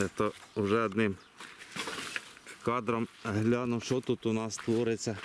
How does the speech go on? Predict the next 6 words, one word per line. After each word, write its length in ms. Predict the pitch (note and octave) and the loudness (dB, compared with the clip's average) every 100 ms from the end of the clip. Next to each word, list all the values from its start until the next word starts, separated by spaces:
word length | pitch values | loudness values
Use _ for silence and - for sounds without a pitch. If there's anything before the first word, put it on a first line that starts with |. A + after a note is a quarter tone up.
| - - - - - - - - - - - | -14 -18 -20 -18 -14 -14 -14 -20 -20 -16 -4
Ось, 300 | G2+ G2+ - | -2 -2 -2
о, 80 | F#2+ | 0
бачите, 460 | F2+ A2 - F#2+ F#2+ | 0 -2 -6 -4 -2
город 460 | F2+ A2+ G#2+ F#2 | 0 0 2 2
тут 360 | - F#2 - D#2+ | 0 -4 -4 -6
ще. 240 | - - | -4 -6